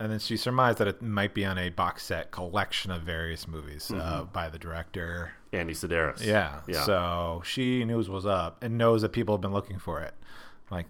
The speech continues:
Speaker 1: that answer was right there.
Speaker 2: Yeah.
Speaker 1: So, uh, so we settled for, what did you settle for instead?
Speaker 2: Uh, Gymkata.
Speaker 1: Oh, Gymkata. Perfect.
Speaker 2: Gymkata.
Speaker 1: Classic.
Speaker 2: And, uh, the, uh, Ch-, what did I just blank? The, on the Chuck Norris movie.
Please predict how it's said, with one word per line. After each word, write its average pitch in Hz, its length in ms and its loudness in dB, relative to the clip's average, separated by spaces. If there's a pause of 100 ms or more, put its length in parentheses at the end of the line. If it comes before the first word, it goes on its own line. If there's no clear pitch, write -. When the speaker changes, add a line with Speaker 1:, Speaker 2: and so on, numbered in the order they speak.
Speaker 1:
that 110 180 6
answer 110 280 4
was 90 320 0 (260)
right 90 260 -2
there. 85 280 -6
Speaker 2:
Yeah. 85 320 4 (420)
Speaker 1:
So, 143 120 0
uh, 113 220 6
so 135 140 2
we 131 100 6
settled 127 340 8
for, 120 560 6
what 120 260 4
did 117 100 -4
you 123 40 2
settle 120 240 6
for 117 400 8
instead? 101 460 4
Speaker 2:
Uh, 110 160 8
Gymkata. 98 720 6
Speaker 1:
Oh, 156 240 12
Gymkata. 139 440 6
Perfect. 123 340 12
Speaker 2:
Gymkata. 95 300 8 (100)
Speaker 1:
Classic. 110 420 6
Speaker 2:
And, 123 360 4
uh, 101 480 6 (200)
the, 98 440 2
uh, 95 140 -2
Ch-, 95 120 -4
what 101 240 4
did 98 100 6
I 98 40 6
just 95 260 -6 (140)
blank? 107 280 0
The, 95 120 2
on 92 100 2
the 92 60 2
Chuck 104 260 0
Norris 107 280 2
movie. 78 400 -2